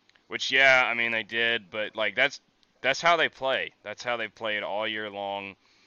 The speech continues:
and, you know, I don't know how much it's gonna work for the postseason, looking at it now, uh, the way that they play, but at least for the regular season, it's been working out really well for 'em.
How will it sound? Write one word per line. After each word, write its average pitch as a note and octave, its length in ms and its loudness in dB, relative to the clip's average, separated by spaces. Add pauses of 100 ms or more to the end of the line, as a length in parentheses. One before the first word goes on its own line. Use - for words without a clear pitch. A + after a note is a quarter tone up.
(440)
and, F#2+ 520 -4 (1400)
you A#2 120 -6
know, A2 60 -2
I A#2 100 2
don't C#3 120 4
know C3+ 140 4
how B2 540 0 (140)
much A2+ 320 -6
it's G#2 120 -14
gonna G#2 180 -6
work F#2+ 320 -10
for E2 480 -14 (400)
the E2+ 80 -20
postseason, G#2+ 880 -12
looking G#2 280 -14
at G#2 120 -6
it G#2 120 -10
now, G#2+ 420 -8 (600)
uh, D#2+ 600 -8 (500)
the F#2 80 -12
way F2 180 -8
that E2+ 140 -16
they E2+ 120 -10
play, F2+ 520 -8 (640)
but F2 240 -8
at D#2+ 120 -14
least A#2 320 -6
for G2+ 360 -8
the F#2 100 -12
regular G2 400 -6
season, F2+ 420 -12
it's E2+ 140 -16
been F2+ 200 -16
working F2+ 340 -14
out E2 280 -14
really F#2 240 -10
well F2+ 280 -10
for E2 300 -14
'em. D#2+ 240 -16